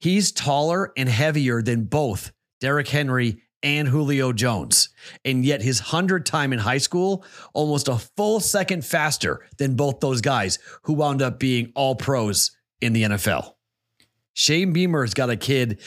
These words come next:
This guy averaged thirty yards per catches,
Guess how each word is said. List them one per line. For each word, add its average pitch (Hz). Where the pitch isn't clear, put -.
This 147
guy 175
averaged 143
thirty 185
yards 165
per 147
catches, 107